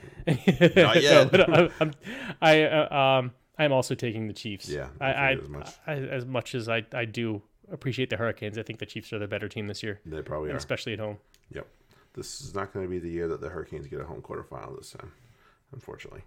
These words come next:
Speaker 2: Um, Blues, Lions. Uh, Lions played, like, not good things last week,
Speaker 1: Mm-mm.
Speaker 2: and Blues are only gonna get better. I'm gonna take the Blues
Speaker 1: I am
Speaker 2: at
Speaker 1: also
Speaker 2: home.
Speaker 1: gonna take the Blues. I'm very,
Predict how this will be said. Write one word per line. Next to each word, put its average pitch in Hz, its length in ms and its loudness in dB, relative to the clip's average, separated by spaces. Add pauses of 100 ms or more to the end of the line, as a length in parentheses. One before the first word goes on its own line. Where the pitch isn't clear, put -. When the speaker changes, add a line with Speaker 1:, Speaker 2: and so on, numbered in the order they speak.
(120)
Speaker 2:
Um, 101 520 -4 (380)
Blues, 127 220 2
Lions. 135 440 0 (100)
Uh, 87 360 -4 (300)
Lions 80 260 -10
played, 80 200 -6
like, 71 240 -10 (540)
not 113 600 0 (500)
good 104 240 -2
things 80 240 -8
last 78 280 -8
week, - 140 -8
Speaker 1:
Mm-mm. 120 300 -10 (340)
Speaker 2:
and 78 440 -6 (160)
Blues 87 300 -4
are 76 280 -6
only 80 240 -8
gonna 73 200 -10
get 71 180 -14
better. 71 320 -8 (320)
I'm 76 260 -8
gonna 73 140 -10
take 69 220 -14
the - 60 -14
Blues 67 420 -10
Speaker 1:
I 127 100 -6
am 120 80 -4
Speaker 2:
at 113 60 -4
Speaker 1:
also 107 160 -4
Speaker 2:
home. 123 80 -8
Speaker 1:
gonna 113 100 -6
take 113 160 -12
the 110 80 -10
Blues. 110 340 -8 (1700)
I'm 143 240 0
very, 139 440 2